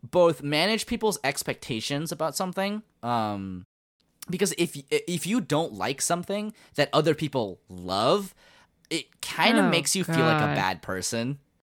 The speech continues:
Speaker 2: It
Speaker 1: right?
Speaker 2: makes you, like, it makes you feel alienated, but also it kinda makes you dislike the media, not because of the media,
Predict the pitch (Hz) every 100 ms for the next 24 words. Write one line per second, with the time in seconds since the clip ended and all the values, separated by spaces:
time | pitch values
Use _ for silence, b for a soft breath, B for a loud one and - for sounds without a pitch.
0 | _ - 262 277 427 - 370 370 320 269
1 | 240 - - _ _ _ - - - -
2 | 262 - 247 285 - 339 - 254 240 226
3 | 220 214 202 190 _ _ _ - 190 208
4 | 233 269 302 320 320 240 - 202 226 -
5 | 208 196 185 180 175 175 - _ _ _
6 | - 233 247 294 415 381 262 269 269 240
7 | 185 - 254 - 240 247 - 233 226 214
8 | 202 233 415 311 269 233 220 196 180 180
9 | 165 160 160 190 233